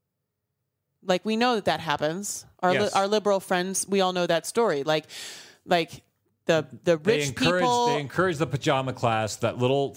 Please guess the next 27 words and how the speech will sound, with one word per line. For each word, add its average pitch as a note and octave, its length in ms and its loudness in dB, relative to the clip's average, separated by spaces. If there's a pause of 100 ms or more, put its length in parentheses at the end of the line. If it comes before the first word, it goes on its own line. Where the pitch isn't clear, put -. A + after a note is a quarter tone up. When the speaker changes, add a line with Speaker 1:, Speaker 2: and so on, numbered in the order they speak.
(280)
Speaker 2:
thin D3 500 0
line B2+ 420 2
Speaker 1:
the C3+ 40 -2
tiny A#3 320 0
bit A#3 180 2
of G3+ 120 -4
middle G#3+ 180 2
class A#2 260 0
Speaker 2:
of C3 60 -2
middle C3 160 2
Speaker 1:
we D3+ 60 2
have. D#3+ 160 2
Speaker 2:
class. A2 540 -2 (460)
They A#2+ 140 2
tell D#3 320 0
them C3 500 0
Speaker 1:
Yeah. F3 160 0
Speaker 2:
that A#2 300 -2 (420)
things D3 260 0
suck C#3+ 320 -2
because A#2+ 260 0
of G#2 120 -8
poor B2+ 160 0
Speaker 1:
The A2 180 2
Speaker 2:
people. D2 140 -14
Speaker 1:
big C#4+ 280 0
money F#3 540 -2